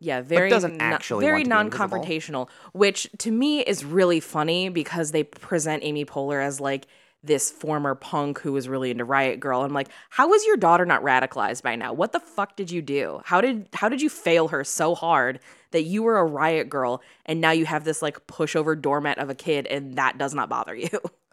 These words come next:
Speaker 2: Um, white privilege, but if I want to go ahead and come up with narrative excuses, it's probably that she's a single mom and I think she's a nurse, so she probably works long hours.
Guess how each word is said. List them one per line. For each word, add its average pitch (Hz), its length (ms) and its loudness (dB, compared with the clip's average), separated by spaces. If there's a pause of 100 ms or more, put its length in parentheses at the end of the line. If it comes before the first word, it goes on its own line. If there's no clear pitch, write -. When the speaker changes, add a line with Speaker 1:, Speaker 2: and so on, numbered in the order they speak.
(120)
Speaker 2:
Um, 120 600 -6
white 113 360 -4
privilege, 135 580 -6
but 110 220 2
if - 160 -12
I 110 120 2
want 110 240 -2
to 120 60 -6
go 107 160 4
ahead 107 340 -2
and 104 240 -6
come 107 240 -4
up 104 100 -6
with 98 140 -4
narrative 101 420 -2
excuses, 98 560 -8
it's 90 120 -18
probably 101 300 -4
that 95 140 -4
she's 101 240 -10
a 95 60 -10
single 101 340 -6
mom 98 360 -4
and 95 120 -10
I 90 80 -10
think 95 260 -12
she's 104 220 -10
a 98 60 -8
nurse, 92 340 -8
so - 100 -14
she 92 140 -16
probably 92 220 -6
works 92 240 -10
long 92 180 -8
hours. 95 400 -8